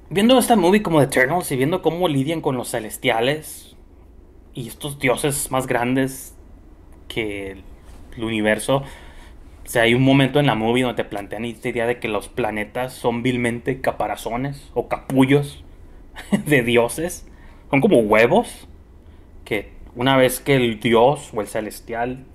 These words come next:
al-, alcanza como cierta maduración, sale, puf, y destruye un planeta. Esos conceptos tan grandiosos, tan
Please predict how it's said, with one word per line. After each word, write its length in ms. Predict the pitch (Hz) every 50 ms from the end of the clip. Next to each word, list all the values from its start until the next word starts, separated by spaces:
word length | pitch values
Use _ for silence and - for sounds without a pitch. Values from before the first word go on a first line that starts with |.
| -
al-, 120 | - 110 - - - -
alcanza 520 | 120 120 110 107 - 110 113 110 - - -
como 240 | - 110 107 104
cierta 340 | - - 117 107 - - 127 123
maduración, 760 | 123 120 107 104 104 104 101 - - 113 110 113 120 139 139 - - - - - - - - - - - - - - - - - - -
sale, 520 | - - - - - - 120 117 123 123 123 - -
puf, 380 | - - - - - - -
y 40 | 131
destruye 560 | - - - - - 120 117 117 120 123 123
un 160 | 123 123 120 -
planeta. 580 | 123 117 117 113 113 113 - 135 143 143 - - - - - - - - - - - - - - - - -
Esos 140 | - - -
conceptos 640 | - 143 - - - - - - 170 151 143 - - - - - - -
tan 200 | - 127 123 123
grandiosos, 760 | 117 117 107 104 98 98 104 104 117 117 135 139 143 143 143
tan 380 | - 117 107 107 104 104 107